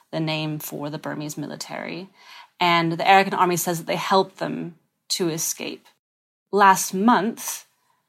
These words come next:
we know that they crossed the border into Bangladesh, where they asked for protection from the Bangladeshi government. And the lawyer involved in another case against Myanmar at the International Court of Justice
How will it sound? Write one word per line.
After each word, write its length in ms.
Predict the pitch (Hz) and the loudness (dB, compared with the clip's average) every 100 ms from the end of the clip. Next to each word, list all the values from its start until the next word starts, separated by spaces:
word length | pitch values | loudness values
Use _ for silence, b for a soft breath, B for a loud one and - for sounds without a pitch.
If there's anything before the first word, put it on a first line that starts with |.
| - | -4
we 180 | 190 190 | 2 4
know 360 | 196 214 214 | 6 4 4
that 220 | 196 - 180 | 0 -4 -4
they 220 | 170 165 | -4 -4
crossed 380 | - 170 165 - | -2 0 0 -4
the 60 | |
border 340 | 165 160 160 156 | -6 -6 -6 -6
into 260 | 160 165 | -6 -6
Bangladesh, 880 | - - 151 156 160 160 240 240 - | -6 -8 -8 -6 -2 0 0 -2 -4
where 80 | 156 | -4
they 100 | 160 | -2
asked 440 | - 165 160 - | 4 4 4 -4
for 380 | - 160 156 156 | -8 -6 -6 -6
protection 840 | - - 170 160 - 156 156 156 - | -12 -4 -2 -2 -4 -4 -6 -10 -10
from 480 | - 156 156 156 156 | -6 -6 -4 -8 -10
the 100 | 160 | -8
Bangladeshi 580 | 160 160 - - 151 147 | -6 -6 -6 -6 -6 -6
government. 680 | 147 - - 196 - - - _ _ _ _ | -6 -6 -8 -8 -8 -10 -12 _ _ _ _
And 640 | 208 208 202 202 196 - - _ - | 4 6 6 4 2 -2 -6 _ -8
the 160 | 196 226 | 0 6
lawyer 380 | 240 262 254 | 8 8 8
involved 880 | 226 196 180 170 165 165 160 - - _ | 6 4 6 6 6 0 -6 -10 -14 _
in 80 | 180 | -4
another 360 | 170 185 208 220 | 0 2 4 2
case 340 | - 180 170 | 0 -6 -4
against 340 | 165 160 165 156 | -4 -4 -6 -6
Myanmar 520 | 156 156 156 156 156 | -6 -4 -4 -4 -4
at 200 | 165 160 | -4 -4
the 60 | 147 | -6
International 540 | 170 - 160 160 - | -6 -2 -2 -2 -6
Court 200 | 151 165 | -10 -10
of 60 | 156 | -2
Justice 720 | - 196 - - 156 - - | 2 2 0 -6 -8 -8 -10